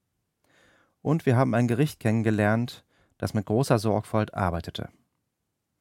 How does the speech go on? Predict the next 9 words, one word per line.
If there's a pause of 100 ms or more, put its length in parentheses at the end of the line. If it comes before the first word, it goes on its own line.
(340)
das
seine
eigenen
Protokolle
über
Jahrzehnte
führte
und
aufschlug,